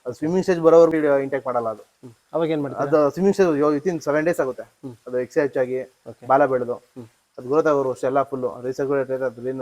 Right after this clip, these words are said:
Speaker 1: ಫುಲ್ ಬೆಳೆ ಅಷ್ಟರಲ್ಲಿ within
Speaker 2: ಹ್ಮ್.
Speaker 1: seven days ಆಗುತ್ತೆ.
Speaker 2: ಓಕೆ.
Speaker 1: ಸೆವೆನ್ ಡೇಸ್ ಆದ್ಮೇಲೆ ನಾವು ಲೈಫ್ ಫೀಡಿಂಗ್ ಕೊಡ್ತೀವಿ ಅದಕ್ಕೆ.
Speaker 2: ಹ್ಮ್, ಹ್ಮ್.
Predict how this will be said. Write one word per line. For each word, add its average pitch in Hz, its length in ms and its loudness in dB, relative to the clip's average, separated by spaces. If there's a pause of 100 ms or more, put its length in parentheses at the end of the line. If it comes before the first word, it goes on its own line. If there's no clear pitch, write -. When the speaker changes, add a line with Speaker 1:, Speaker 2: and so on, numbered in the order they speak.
(120)
Speaker 1:
ಫುಲ್ 127 220 -4
ಬೆಳೆ 127 200 -4
ಅಷ್ಟರಲ್ಲಿ 123 280 -10
within 143 180 -20
Speaker 2:
ಹ್ಮ್. 123 240 -8
Speaker 1:
seven 127 140 -6
days 131 120 -12
ಆಗುತ್ತೆ. 110 220 -14
Speaker 2:
ಓಕೆ. - 300 -20
Speaker 1:
ಸೆವೆನ್ 147 160 -2
ಡೇಸ್ 151 80 -2
ಆದ್ಮೇಲೆ 147 220 -4
ನಾವು 131 160 -2
ಲೈಫ್ 131 180 -2
ಫೀಡಿಂಗ್ 123 220 -10
ಕೊಡ್ತೀವಿ 104 260 -16
ಅದಕ್ಕೆ. 101 240 -18
Speaker 2:
ಹ್ಮ್, - 340 -20
ಹ್ಮ್. 113 160 -20